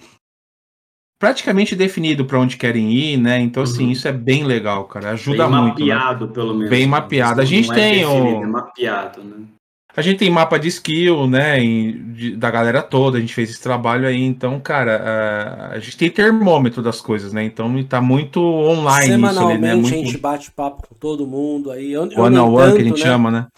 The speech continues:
Speaker 3: O Adriano aí, o pessoal de liderança mais funcional, né, eles têm one on one, eu tenho alguns one on ones pela questão de mentoria mais técnica que eu dou com algumas das pessoas, mas como a gente também sempre se conversa, eu, Adriano e a galera,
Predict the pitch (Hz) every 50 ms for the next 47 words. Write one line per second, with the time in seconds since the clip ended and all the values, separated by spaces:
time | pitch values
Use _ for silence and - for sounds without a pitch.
0 | _ _ - 143 151 160 156 165 156 151 151 160 185 202 185 175 160 156 156 160
1 | 160 151 151 156 147 139 - 147 147 135 127 135 - 135 135 135 131 135 131 -
2 | - 127 131 131 127 - - 135 127 - - 131 120 123 127 139 156 165 160 139
3 | 139 135 143 139 _ _ _ _ _ _ - - 135 - - 165 156 156 160 160
4 | 160 151 139 123 131 143 151 156 165 160 160 147 151 170 175 180 175 170 143 147
5 | 180 220 262 269 254 185 139 185 185 175 170 165 151 147 151 160 170 175 - -
6 | - 156 151 143 143 - 151 143 - - 151 143 143 135 127 117 107 107 _ _
7 | _ _ _ _ _ _ _ _ _ _ _ - 143 151 151 143 143 156 160 156
8 | 160 156 143 147 143 143 147 139 143 - - 151 139 135 127 - - 135 - 143
9 | 131 120 135 143 139 139 127 123 120 123 135 160 160 147 123 123 123 - - 120
10 | 113 - - 135 143 156 170 165 139 147 156 160 156 151 143 143 - - _ _
11 | _ _ _ _ - 165 175 175 170 165 - 175 165 165 160 160 - 175 170 -
12 | - - 156 143 131 135 143 160 156 - - 127 123 139 156 151 139 120 123 123
13 | 127 135 143 139 131 123 131 135 131 123 120 120 135 160 165 151 117